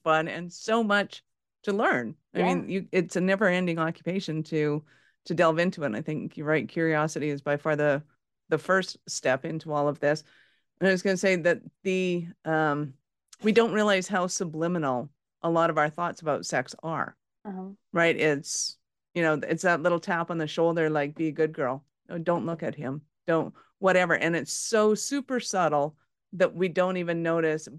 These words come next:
Speaker 1: but we feel bad about it, or we feel ashamed about it, or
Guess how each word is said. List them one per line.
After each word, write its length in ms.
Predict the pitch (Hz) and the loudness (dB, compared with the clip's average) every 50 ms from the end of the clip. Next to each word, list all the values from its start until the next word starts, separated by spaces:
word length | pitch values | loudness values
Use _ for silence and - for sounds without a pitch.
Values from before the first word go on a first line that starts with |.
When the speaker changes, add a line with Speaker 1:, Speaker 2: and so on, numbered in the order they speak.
| - | -2
Speaker 1:
but 100 | - 160 | -2 -2
we 240 | 147 160 160 156 156 | 0 0 0 -2 -2
feel 480 | 160 - - 170 156 151 151 147 147 147 | -4 -4 -2 0 2 4 4 4 2 2
bad 340 | 147 - 156 147 139 135 135 | 0 0 0 0 2 0 -2
about 300 | 131 135 139 135 131 127 | -2 -4 -6 -6 -6 -8
it, 100 | 123 - | -6 -2
or 280 | 139 156 156 156 156 | 0 2 2 2 2
we 140 | 156 156 151 | 0 -2 -4
feel 260 | 151 - 165 156 151 | -4 -2 -2 0 0
ashamed 400 | 151 151 - 160 147 147 139 139 | 0 -2 -2 -4 -4 -4 -4 -6
about 240 | 131 131 135 143 143 | -4 -4 -4 -2 -4
it, 80 | 143 - | -4 -4
or 400 | - 156 156 151 147 147 147 | -4 -2 -2 0 0 -2 -4